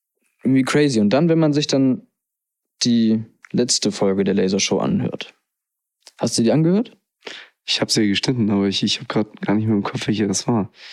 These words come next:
Speaker 2: War das, das war die mit deinem Onkel, ne?
Speaker 1: Mhm, das war die Spiritualitätsfolge.
Speaker 2: Spiritualitätsfolge, ja.
Speaker 1: Genau, was
Speaker 2: Ich
Speaker 1: war
Speaker 2: muss,
Speaker 1: die?
Speaker 2: ich muss zugeben, ich hab sie nicht komplett gehört, ich hab durchgeskippt. Ähm,
Speaker 1: Ja, ist ja auch nicht schlimm.
Speaker 2: weil die Lasershow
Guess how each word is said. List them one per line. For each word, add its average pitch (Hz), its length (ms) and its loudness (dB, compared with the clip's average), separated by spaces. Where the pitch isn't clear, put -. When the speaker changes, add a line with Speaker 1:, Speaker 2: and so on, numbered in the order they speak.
Speaker 2:
War 110 120 0
das, 110 240 0
das - 220 -2
war 139 100 4
die 143 140 4
mit 131 140 4
deinem 117 180 4
Onkel, 107 240 0
ne? 131 160 -2
Speaker 1:
Mhm, 104 360 4
das - 180 -2
war 98 80 2
die 98 140 4
Spiritualitätsfolge. - 1400 0
Speaker 2:
Spiritualitätsfolge, 101 880 0
ja. 95 120 -2
Speaker 1:
Genau, 101 460 2
was 107 160 2
Speaker 2:
Ich 139 40 4
Speaker 1:
war 226 80 4
Speaker 2:
muss, 214 100 2
Speaker 1:
die? 110 260 2
Speaker 2:
ich 113 120 0
muss 143 300 0
zugeben, 127 320 2
ich 113 120 -2
hab 120 100 -2
sie - 120 0
nicht 113 140 0
komplett 113 440 -2
gehört, 113 200 2
ich 107 120 0
hab 120 140 -2
durchgeskippt. - 600 -2
Ähm, 104 380 4
Speaker 1:
Ja, 101 300 2
ist - 240 0
ja 127 80 4
auch 117 100 2
nicht 110 180 2
schlimm. 175 380 4
Speaker 2:
weil 113 360 4
die 110 160 2
Lasershow 110 680 2